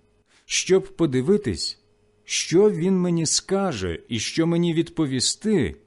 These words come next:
з приводу моєї скарги. І відповів мені Господь і мовив: «Запиши видіння і вирізьби його виразно на таблицях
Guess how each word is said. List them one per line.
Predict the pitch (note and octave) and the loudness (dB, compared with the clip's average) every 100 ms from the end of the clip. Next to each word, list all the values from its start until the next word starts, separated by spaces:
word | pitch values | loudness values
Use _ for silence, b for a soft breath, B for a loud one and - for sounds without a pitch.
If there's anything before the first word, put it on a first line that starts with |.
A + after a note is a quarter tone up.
| _ _ | _ _
з | E2+ - | -8 -8
приводу | - A2 E3 D#3+ D#3 | -6 -4 -4 -4 -2
моєї | D#3 A#2 G2+ G#2 A#2+ | -2 -2 -4 -4 -6
скарги. | - E3+ E3 F#2 D2 - _ _ _ _ _ _ _ _ _ _ _ _ _ _ _ _ _ _ _ _ _ _ _ _ _ _ _ _ - | -8 -6 -6 -6 -10 -14 _ _ _ _ _ _ _ _ _ _ _ _ _ _ _ _ _ _ _ _ _ _ _ _ _ _ _ _ -2
І | A2+ | 0
відповів | C3+ - D#3 G3 A3+ | 0 0 -2 0 2
мені | G#3 G3+ G3 | 2 2 0
Господь | F3 F3+ - C#3+ D3 C3+ C#3 _ _ _ _ - | -2 -6 -8 -6 -6 -6 -12 _ _ _ _ -6
і | D3+ | -2
мовив: | C#3+ A#2 G2 D#2+ C#2+ - - - _ _ _ _ _ _ _ _ _ _ _ _ _ _ _ _ _ _ - | 0 0 0 -2 -8 -14 -20 -20 _ _ _ _ _ _ _ _ _ _ _ _ _ _ _ _ _ _ -10
«Запиши | E2 G2+ B2 A2+ D#3+ | -6 -4 -2 -2 0
видіння | D3 C3+ C3 G3 F3 E3 E3 - _ - | 0 -2 0 2 2 0 -4 -10 _ -6
і | C#3+ | -4
вирізьби | F#2 F#2+ D#3+ G3 E3+ E3 F#3 | -2 0 0 0 -2 0 0
його | F3 D3 D#3 D3+ - - | 0 0 -2 -4 -6 -12
виразно | D#2+ G#2 F3 F3+ C3+ D3 C#3+ | -6 -2 0 -2 -4 -4 -4
на | C#3 | -4
таблицях | A#2+ G2 C3+ F#3 - G2 D#2 - | -4 -4 0 -2 -2 -8 -8 -12